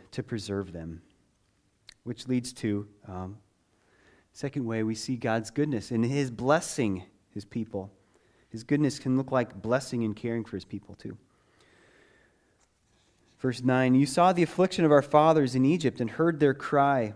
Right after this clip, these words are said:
at the Red Sea and performed signs and wonders against Pharaoh and all his servants and all the people of his land. For you knew that they acted arrogantly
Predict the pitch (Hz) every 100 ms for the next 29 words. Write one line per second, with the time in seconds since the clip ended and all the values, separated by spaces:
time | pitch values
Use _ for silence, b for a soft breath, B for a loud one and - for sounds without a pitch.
0 | - - 127 131 127 127 127 - 127 117
1 | 104 127 - 147 - 151 151 147 - 147
2 | 147 151 151 135 123 110 107 - b b
3 | b 117 135 139 - - 131 117 107 -
4 | b b b b b b 120 135 151 151
5 | - 151 117 107 117 117 131 139 147 143
6 | 131 120 117 117 110 104 104 - b b
7 | - 139 151 180 175 190 190 143 131 139
8 | 131 127 135 127 113 135 143 131 104 92
9 | 92